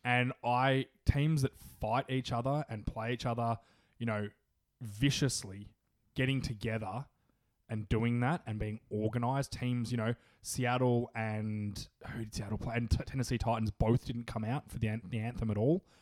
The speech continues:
Same with the Steelers and the Bears. You know, getting together and deciding what they're gonna do as one, that the N F L is the biggest sport in America by a long way. And them doing that and the owners going against someone who they hadn't in the past,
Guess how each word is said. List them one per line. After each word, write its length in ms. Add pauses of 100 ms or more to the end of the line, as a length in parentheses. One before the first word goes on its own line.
(180)
Same 280
with 100
the 80
Steelers 460
and 100
the 60
Bears. 520 (440)
You 80
know, 80
getting 300
together 360
and 80
deciding 460
what 100
they're 80
gonna 140
do 280
as 200 (100)
one, 360 (500)
that 200 (760)
the 100
N 80
F 140
L 100
is 100
the 80
biggest 380
sport 300
in 40
America 560
by 140
a 60
long 360
way. 260 (520)
And 140
them 220
doing 280
that 260 (220)
and 140
the 160
owners 360
going 280
against 340
someone 240
who 100
they 120
hadn't 320
in 100
the 60
past, 520